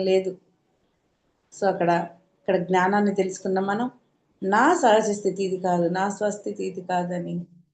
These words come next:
ఒకటి, రెండు, మూడు, నాలుగు, ఐదు, ఆరు, ఏడు. నా స్వస్థితికి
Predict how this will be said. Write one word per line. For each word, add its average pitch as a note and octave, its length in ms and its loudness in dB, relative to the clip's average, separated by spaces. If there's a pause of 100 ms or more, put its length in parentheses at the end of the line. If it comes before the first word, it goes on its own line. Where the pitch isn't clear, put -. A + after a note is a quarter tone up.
(640)
ఒకటి, F3+ 280 -6 (480)
రెండు, F#3 300 -4 (500)
మూడు, F#3+ 260 -10 (420)
నాలుగు, F#3+ 360 -12 (440)
ఐదు, F#3+ 180 -12 (640)
ఆరు, F3+ 180 -12 (2250)
ఏడు. - 200 -2 (1200)
నా F#3 80 -4 (100)
స్వస్థితికి F#3+ 540 -2